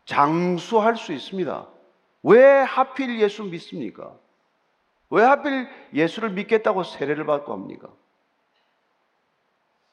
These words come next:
이 때문이란 말이에요. 그분이 부활이시기 때문에, 그분이 영생하는 생명이기 때문에 우리가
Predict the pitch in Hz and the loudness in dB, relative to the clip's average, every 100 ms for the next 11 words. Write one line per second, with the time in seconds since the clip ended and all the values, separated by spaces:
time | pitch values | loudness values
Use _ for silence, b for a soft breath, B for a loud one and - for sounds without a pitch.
0 | _ _ _ _ _ _ _ - 165 233 | _ _ _ _ _ _ _ -12 -10 -6
1 | 226 226 170 95 69 - - _ _ _ | -4 -2 -4 -4 -10 -16 -20 _ _ _
2 | _ _ _ _ _ _ _ _ _ _ | _ _ _ _ _ _ _ _ _ _
3 | _ - 254 277 294 196 - 160 180 196 | _ -2 0 2 2 0 -4 2 4 4
4 | 202 202 220 220 226 277 254 98 - - | 0 -10 -2 0 2 2 2 0 -8 -16
5 | b b b - 254 285 214 - - - | b b b -2 2 2 0 -4 -16 -20
6 | _ _ 123 170 196 202 285 285 269 - | _ _ 0 2 2 2 2 2 0 -4
7 | 269 359 392 370 262 240 240 240 311 311 | -2 -2 2 0 0 -4 -6 -2 2 2
8 | 226 214 190 143 - | 2 4 4 4 -6